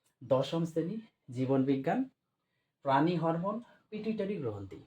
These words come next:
অর্থাৎ প্রাণী হরমোনে যে পিটুইটারি গ্রন্থি আছে, সেই পিটুইটারি গ্রন্থি নিয়ে আজকের এই টিউটোরিয়ালে আমি সম্পূর্ণ বিস্তারিত আলোচনা করতে চলেছি। এর আগে তোমাদের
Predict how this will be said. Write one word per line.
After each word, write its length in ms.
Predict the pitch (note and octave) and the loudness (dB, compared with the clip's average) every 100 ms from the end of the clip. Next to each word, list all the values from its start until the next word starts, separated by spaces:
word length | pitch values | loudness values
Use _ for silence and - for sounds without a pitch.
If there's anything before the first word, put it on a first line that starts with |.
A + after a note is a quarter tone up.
| _ D3+ | _ -2
অর্থাৎ 280 | D3+ A2+ E2+ - _ _ _ _ _ _ _ _ _ _ _ E3+ | -2 -2 -10 -12 _ _ _ _ _ _ _ _ _ _ _ 8
প্রাণী 320 | E3+ G3+ A3 - | 8 8 4 4
হরমোনে 400 | D#3 E3+ E3 D3 C#3 | 4 4 4 2 0
যে 60 | - | -2
পিটুইটারি 440 | G3 F#3+ G3+ G3+ F#3+ C#3+ | -8 -6 -2 -2 -2 -2
গ্রন্থি 340 | C#3+ D3 C3+ A2 | 0 0 0 -4
আছে, 180 | - G#2 - - - | -6 -12 -12 -14 -4
সেই 160 | C3+ - | -4 -4
পিটুইটারি 460 | F#3 F#3+ G3 G3 F#3+ C#3+ | -10 -6 -4 -2 -2 0
গ্রন্থি 340 | C#3+ E3 E3+ C#3 | 0 2 0 -2
নিয়ে 140 | A2+ - B2 | -4 -6 -2
আজকের 300 | C#3 D3 E3+ - E3+ | -2 -2 -4 -4 -4
এই 80 | F#3 D#3+ | -4 -2
টিউটোরিয়ালে 560 | B2+ A#2+ A2 G2+ G2+ - A#2 | -2 0 0 -2 -4 -8 -10
আমি 140 | A2 - E3+ | -10 -8 -6
সম্পূর্ণ 420 | E3+ E3+ F3 F3+ C3 | -4 -4 -8 -6 -4
বিস্তারিত 340 | G#2+ - A2 A2+ A2 | -6 -6 -8 -4 -4
আলোচনা 340 | A2 B2 D#3+ - _ _ - | -4 -6 -8 -10 _ _ -8
করতে 260 | A#2 - C3+ | -6 -4 -4
চলেছি। 320 | - - - - _ _ _ _ _ - - | -4 -6 -10 -20 _ _ _ _ _ -8 4
এর 120 | E3+ F#3 | 8 8
আগে 180 | E3 B2 C3+ - - - _ D3+ | 8 2 0 -6 -20 -20 _ 2
তোমাদের 360 | D3+ C3 B2 | 4 6 4